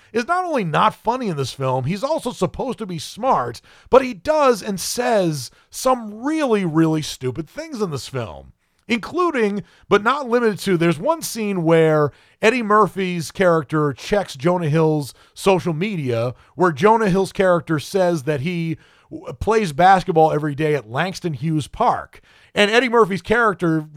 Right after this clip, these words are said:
claims that he looked it up and finds there's no such thing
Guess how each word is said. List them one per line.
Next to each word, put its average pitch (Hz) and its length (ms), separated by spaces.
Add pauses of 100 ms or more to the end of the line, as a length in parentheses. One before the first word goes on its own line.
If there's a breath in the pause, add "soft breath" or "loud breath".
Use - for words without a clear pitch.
claims 202 400
that 160 160
he 170 160
looked 175 260
it 180 120
up 190 160
and 147 120
finds 165 520
there's 147 280
no 170 160
such 170 280
thing 170 420